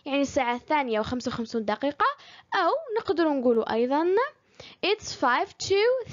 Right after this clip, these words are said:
three، يعني الثالثة إلا خمسة دقائق. الآن بالنسبة للتوقيت الثاني، نلاحظوا الساعة الرابعة إلا ربع، يعني بقات ربع ساعة توصل الرابعة تمامًا.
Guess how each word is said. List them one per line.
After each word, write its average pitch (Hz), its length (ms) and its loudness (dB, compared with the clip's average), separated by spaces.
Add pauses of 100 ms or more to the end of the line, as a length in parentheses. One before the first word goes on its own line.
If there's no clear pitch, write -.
three، 403 340 2 (260)
يعني 269 580 0 (180)
الثالثة 277 800 -2 (260)
إلا 294 360 2
خمسة 320 460 -2 (260)
دقائق. 247 680 -4 (680)
الآن 640 300 0
بالنسبة 427 280 -2
للتوقيت 392 440 -2
الثاني، 285 360 -2
نلاحظوا 302 560 0
الساعة 285 680 2 (300)
الرابعة 349 720 2
إلا 381 320 4
ربع، 226 240 -2
يعني 233 220 0
بقات 262 280 -4
ربع 254 220 0
ساعة 339 480 0
توصل 392 300 0 (280)
الرابعة 330 480 2
تمامًا. 208 680 -2